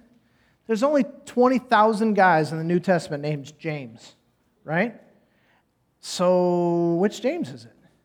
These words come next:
Well, it doesn't take a ton of study. It doesn't take a lot of research. Uh, we can narrow it down very, very quickly to two or three, and then there's a little bit of discussion, and we have to look up some things, and we find out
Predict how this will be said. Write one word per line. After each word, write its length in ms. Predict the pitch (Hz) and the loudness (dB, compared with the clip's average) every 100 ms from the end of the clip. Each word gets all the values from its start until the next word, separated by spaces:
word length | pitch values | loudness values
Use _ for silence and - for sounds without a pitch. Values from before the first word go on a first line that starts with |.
| _ _ _ _ - | _ _ _ _ -2
Well, 180 | 214 220 | 0 0
it 100 | 214 | 0
doesn't 300 | 262 196 190 | 0 0 0
take 200 | 208 202 | -2 -2
a 60 | |
ton 300 | - - 202 | -8 -6 -6
of 100 | 143 | -6
study. 300 | - 127 139 | -10 -10 -6
It 60 | 185 | -4
doesn't 220 | 208 185 | -4 -4
take 200 | 190 185 | -6 -4
a 60 | 156 | -4
lot 240 | 131 175 | -2 0
of 120 | 165 127 | -2 -4
research. 540 | 131 - 143 160 - _ _ - | -12 -10 -10 -10 -14 _ _ -6
Uh, 320 | 170 165 165 160 - - | 0 0 0 -4 -6 -2
we 100 | 226 | 0
can 160 | 208 | 2
narrow 260 | 185 214 185 | 2 2 2
it 80 | 165 | 2
down 240 | 185 165 | 0 0
very, 240 | 175 196 | 0 0
very 220 | 160 151 139 | 0 -2 -4
quickly 420 | - 214 - 160 | -6 -6 -2 -2
to 80 | 151 | -4
two 220 | - 190 | -4 -2
or 80 | 160 | -2
three, 380 | - 214 180 175 | -2 2 4 2
and 160 | 156 | -2
then 140 | 160 208 | -4 -2
there's 220 | 180 143 | -2 -2
a 20 | |
little 240 | 139 220 202 | -2 0 0
bit 160 | 160 | 0
of 140 | 156 147 | -4 -6
discussion, 540 | 147 - 151 - 185 | -12 -6 -6 -6 -8
and 80 | 147 | -6
we 100 | 160 | -4
have 200 | 175 165 | -4 -4
to 60 | 151 | -2
look 220 | 170 175 | -2 -2
up 140 | 165 | -4
some 160 | - 139 | -8 -12
things, 300 | 170 170 156 | -8 -8 -8
and 60 | |
we 100 | 143 | -10
find 300 | 139 208 220 | -8 -6 -2
out 220 | 160 147 | -2 -4